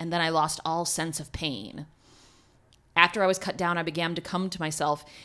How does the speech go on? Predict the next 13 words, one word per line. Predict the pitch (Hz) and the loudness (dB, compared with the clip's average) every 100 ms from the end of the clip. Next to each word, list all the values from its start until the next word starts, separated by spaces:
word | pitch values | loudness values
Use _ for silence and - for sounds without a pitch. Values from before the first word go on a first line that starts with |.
| - | -4
and | 175 175 | -2 -2
the | |
blood | 147 170 170 185 | -2 4 6 6
and | 202 | 4
spirits | - - 170 160 | -4 0 2 0
forcing | - 175 180 208 | 0 0 0 -2
themselves | 190 190 165 170 | -2 0 0 0
into | 185 180 180 | -2 -2 0
their | 156 | -2
former | - 180 175 180 | 0 0 0 0
channels | - 170 151 151 | -2 -2 -2 -6
put | - - - | -4 -6 -6
me | 151 170 160 | -6 -4 -4